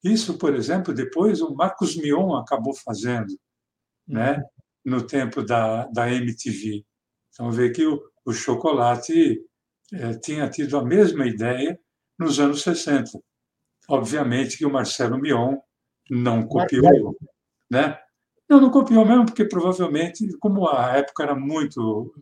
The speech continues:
Speaker 1: havia uma distância muito grande, é, vamos dizer assim, foi uma coincidência, né? Mostra que os dois,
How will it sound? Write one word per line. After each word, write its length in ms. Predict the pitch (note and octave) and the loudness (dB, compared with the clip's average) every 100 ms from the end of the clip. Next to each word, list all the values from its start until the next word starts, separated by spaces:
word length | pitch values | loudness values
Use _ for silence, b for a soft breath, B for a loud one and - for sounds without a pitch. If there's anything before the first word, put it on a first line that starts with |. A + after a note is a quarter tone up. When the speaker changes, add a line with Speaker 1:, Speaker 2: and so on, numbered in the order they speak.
| - | -14
Speaker 1:
havia 300 | A2+ C#3 D3 | -10 -6 -6
uma 180 | C3 | -4
distância 600 | A#2 B2 - - D#3 - C#3+ | -6 -8 -10 -8 -6 -6 -4
muito 320 | C3+ - A#2+ | -4 -6 -6
grande, 360 | B2+ E3+ D#3 - _ _ _ _ _ _ | -4 -2 -4 -8 _ _ _ _ _ _
é, 680 | C#3 C#3 C3+ C3 B2 A#2+ A#2 _ _ - | -2 0 0 0 -2 -2 -6 _ _ -6
vamos 240 | E3+ D#3+ | -4 -2
dizer 140 | D#3+ | -2
assim, 300 | E3+ - C#3 | -2 -2 -4
foi 300 | A2+ - D3+ | -4 -4 -2
uma 320 | E3 F3+ F#3 F#3 | 0 0 -2 0
coincidência, 840 | F#3+ F#3 - G3+ F#3 C#3+ - - - _ _ _ _ _ - | 0 0 0 0 0 -2 -4 -10 -16 _ _ _ _ _ -6
né? 260 | A#2 C#3+ - _ E3+ F#3+ | -4 -4 -8 _ -6 -2
Mostra 380 | D3+ E3 F#3+ | 0 0 -2
que 100 | - | -2
os 140 | F3+ C#3 | -2 0
dois, 460 | C3 D3+ C#3+ - | 2 2 0 -8